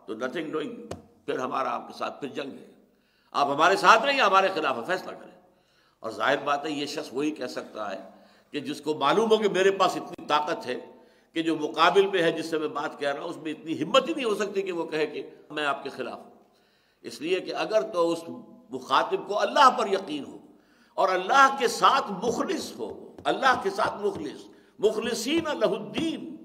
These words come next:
اس کے لیے اپنے دین کو خالص کرتے ہوئے، تب تو اللہ کی امداد کے بھروسے پر وہ ڈٹ جائے گا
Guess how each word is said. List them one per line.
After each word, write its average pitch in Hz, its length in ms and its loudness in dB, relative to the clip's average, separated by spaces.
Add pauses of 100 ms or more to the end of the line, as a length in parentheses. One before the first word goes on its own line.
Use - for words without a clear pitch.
(320)
اس 208 200 -4
کے 254 80 -2
لیے 247 180 2
اپنے 226 200 -4
دین 220 280 -8
کو 269 100 -8
خالص - 440 0
کرتے 190 300 -6
ہوئے، 107 240 -10 (460)
تب 240 180 0
تو 269 80 4
اللہ 247 360 8
کی 240 80 -2
امداد 220 300 6 (100)
کے 226 80 4
بھروسے 208 380 6
پر 233 180 4 (240)
وہ 156 100 -4
ڈٹ 247 260 2
جائے 240 240 2
گا - 280 -4